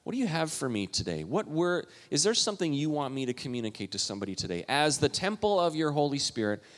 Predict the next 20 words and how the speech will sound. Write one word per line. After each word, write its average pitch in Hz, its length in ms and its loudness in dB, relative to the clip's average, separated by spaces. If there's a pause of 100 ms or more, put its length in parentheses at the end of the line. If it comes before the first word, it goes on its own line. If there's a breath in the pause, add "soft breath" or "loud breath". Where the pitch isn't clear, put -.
(120 loud breath)
how 151 220 4
would 160 180 2
you 151 100 4
like 127 260 4
the 131 80 0
presence 127 460 0
of 117 100 -6
God 110 260 2
in 110 100 -4
my 107 120 -2
life 98 220 -2
to - 180 -14
impact 110 460 -6
those 95 240 0
around 80 320 -8
me?" 78 140 -16 (680 soft breath)
And 185 140 0
just 247 160 -2
be 147 140 2
open. 95 340 -2